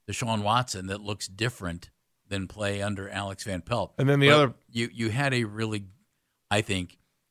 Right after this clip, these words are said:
Speaker 1: a very professional offensive coordinator, and hopefully you've replaced him with another very professional offensive coordinator.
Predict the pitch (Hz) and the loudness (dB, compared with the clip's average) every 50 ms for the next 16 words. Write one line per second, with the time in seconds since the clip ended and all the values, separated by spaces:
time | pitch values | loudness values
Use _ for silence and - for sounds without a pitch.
0 | _ _ - 107 98 90 92 104 107 107 104 101 - 117 95 - - 101 98 98 | _ _ -2 -2 -2 -2 0 0 0 0 0 -2 -6 -10 -8 -4 -2 0 0 0
1 | - 104 95 92 90 90 92 90 - - 95 87 - 90 85 _ - 95 92 85 | 0 -2 -2 -4 -2 -2 -4 -4 -4 -6 -6 -6 -6 -8 -10 _ -6 -4 -4 -4
2 | 78 80 80 78 80 92 - _ _ _ _ _ _ _ _ _ _ - 110 104 | -4 -6 -6 -6 -8 -10 -14 _ _ _ _ _ _ _ _ _ _ 0 2 2
3 | 107 110 101 - 98 107 110 104 104 98 98 107 104 98 - 117 110 107 95 - | 2 2 0 -2 -4 -2 0 0 0 -2 -4 -6 -8 -6 -2 0 0 0 0 -2
4 | - 98 87 82 87 85 95 95 95 90 92 92 85 78 95 92 92 95 87 - | -4 -6 -6 -6 -6 -6 -4 -2 0 0 0 -2 -2 -4 -6 -6 -6 -6 -8 -12
5 | 95 92 - - 104 101 - - 92 90 90 90 87 85 - - 90 80 - - | -16 -14 -8 -4 -4 -4 -4 -4 -6 -8 -6 -6 -6 -6 -6 -10 -14 -12 -12 -14
6 | - - - 85 80 - - - - - - | -14 -14 -14 -14 -14 -14 -16 -20 -20 -20 -20